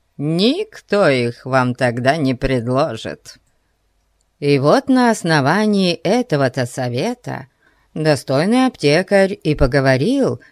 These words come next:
с миссис Бьют Кроули так откровенно. Захватив в свои руки старуху, одинокую, без близких людей, прикованную к постели,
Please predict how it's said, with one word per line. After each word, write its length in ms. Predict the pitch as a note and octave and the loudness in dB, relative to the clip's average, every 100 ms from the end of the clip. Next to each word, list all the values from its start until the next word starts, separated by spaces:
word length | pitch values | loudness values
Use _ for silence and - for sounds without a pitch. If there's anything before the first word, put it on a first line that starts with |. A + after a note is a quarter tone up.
| _ | _
с 180 | - - | -12 -2
миссис 480 | D3 D3 - C3 B2 | 2 2 0 -4 -2
Бьют 320 | B2 B2+ A#2 | -2 -2 -2
Кроули 720 | - B2 D#3 F#3 F3+ E3+ E3 _ _ _ | -2 2 4 4 2 2 0 _ _ _
так 220 | C3+ B2+ | -2 0
откровенно. 1040 | C3+ - E3 E3 A3 A#3+ B2+ A2 A2+ - - _ _ _ _ _ _ _ _ _ _ _ _ _ _ _ _ _ | -2 0 2 4 4 2 0 -4 -6 -10 -14 _ _ _ _ _ _ _ _ _ _ _ _ _ _ _ _ _
Захватив 920 | D3 D#3+ A#3 - C4+ D4 - D#4+ F#3 B2+ | -4 2 2 2 2 2 2 4 4 0
в 40 | |
свои 380 | - D3+ D3 C#3+ | 0 2 4 4
руки 400 | D3 A3 - C#3+ | 4 2 2 -2
старуху, 960 | - D3+ C3+ D#3+ B3 - - A2+ A#2+ - _ _ _ _ _ - | -2 -2 0 0 -2 -4 -12 -12 -12 -16 _ _ _ _ _ -6
одинокую, 1040 | F#3+ G#3+ G#3+ G#3 A3+ G#3 - B2 G#2+ G#2+ | -2 2 4 4 4 2 -2 -4 -2 -2
без 260 | A#2 C3+ C#3 | -2 -2 -2
близких 540 | B2+ E3 A3 - E3+ | 0 2 2 -2 -2
людей, 640 | D3+ C#3+ B2 D#3 F3+ C#3 B2+ _ _ _ _ - | 2 2 2 0 0 -4 -8 _ _ _ _ -2
прикованную 800 | G3+ A#3 - C#4 A3 G#3 E3 D3 | 2 2 2 0 2 2 2 -2
к 80 | |
постели, 880 | - C3 B2 - D3 F3+ D3+ B2+ A2 | -2 -4 -4 -6 -4 -2 -4 -6 -10